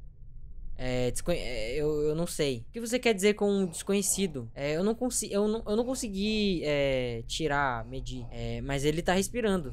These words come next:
Isso é impossível. Deve ser apenas um desmaio. Basta, é, conectá-lo no monitor, porque precisamos operá-lo na... agora.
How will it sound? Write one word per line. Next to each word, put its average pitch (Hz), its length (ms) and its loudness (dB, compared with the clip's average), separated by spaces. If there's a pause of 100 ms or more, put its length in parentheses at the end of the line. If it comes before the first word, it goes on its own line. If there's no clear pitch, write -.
Isso 170 140 -2
é 240 40 4
impossível. 214 760 0
Deve 180 400 0
ser 202 200 8
apenas 214 760 8
um 196 280 4
desmaio. 147 600 2
Basta, 160 880 4
é, 135 260 0
conectá-lo 147 600 0
no 151 140 -2
monitor, 151 680 2
porque - 240 -4
precisamos 170 480 0
operá-lo 170 540 4
na... 175 180 -2
agora. 127 560 -4